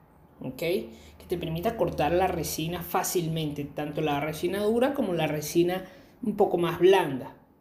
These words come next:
Y la cero cero siete es una de esas herramientas que son indispensables. Yo podría utilizar tranquilamente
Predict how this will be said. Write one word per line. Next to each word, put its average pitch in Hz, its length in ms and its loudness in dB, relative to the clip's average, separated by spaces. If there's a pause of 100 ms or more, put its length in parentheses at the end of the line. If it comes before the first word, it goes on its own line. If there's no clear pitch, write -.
(680)
Y 214 100 2
la 202 100 2
cero 190 240 -2
cero 185 240 0
siete 208 560 0 (680)
es 190 500 0 (800)
una 208 220 6
de 202 100 2
esas 196 240 0
herramientas 165 540 0
que 175 160 -4
son 180 240 0
indispensables. 143 880 -2
Yo 190 260 8
podría 240 380 6
utilizar 175 800 -2
tranquilamente 190 1040 -2